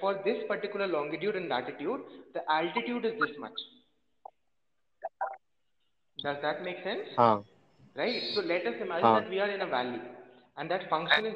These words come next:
Speaker 1: what the function tells me. It takes in the latitude and the longitude and tells me the altitude, right? So usually I will get a
Speaker 2: Hmm.
Speaker 1: structure like the Himalayas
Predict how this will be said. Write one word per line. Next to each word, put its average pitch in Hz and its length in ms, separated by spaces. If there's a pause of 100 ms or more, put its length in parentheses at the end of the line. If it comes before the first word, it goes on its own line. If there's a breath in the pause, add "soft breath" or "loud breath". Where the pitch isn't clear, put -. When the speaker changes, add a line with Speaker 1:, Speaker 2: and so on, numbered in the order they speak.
(100)
Speaker 1:
what 165 300
the 165 80
function 160 400
tells 127 260
me. 139 260 (280 loud breath)
It 170 200
takes 202 280
in 220 100
the 220 100
latitude 180 600
and 175 180
the 202 60
longitude 147 580
and 180 140
tells 185 220
me 196 140
the - 80
altitude, 139 500 (1080)
right? 151 260 (380)
So 170 60
usually 214 520
I 180 140
will 208 160
get 180 200 (120)
a 180 80
Speaker 2:
Hmm. - 60
Speaker 1:
structure 151 300
like 175 200
the 185 80
Himalayas 165 640